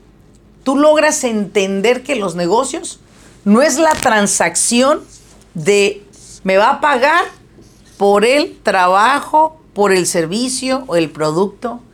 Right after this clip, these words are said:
que le voy a vender al cliente. No, no es la transición del intercambio, no. Hay más atrás de todo esto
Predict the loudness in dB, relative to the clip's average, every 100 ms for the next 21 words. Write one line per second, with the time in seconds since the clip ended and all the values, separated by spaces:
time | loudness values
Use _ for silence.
0 | -18 -12 -10 -8 -8 -10 -14 -20 -20 -20
1 | -20 -20 _ _ _ _ _ -4 0 0
2 | -4 -18 -18 -4 0 2 2 0 -2 -2
3 | -4 -6 -2 -2 -2 -6 -8 -10 -8 -8
4 | -6 -8 -10 -6 -4 -4 -8 _ _ _
5 | _ _ _ -2 0 2 2 2 2 0
6 | -2 -6 -10 -8 -6 -2 -2 -2 -2 0
7 | 2 2 0 -4 -12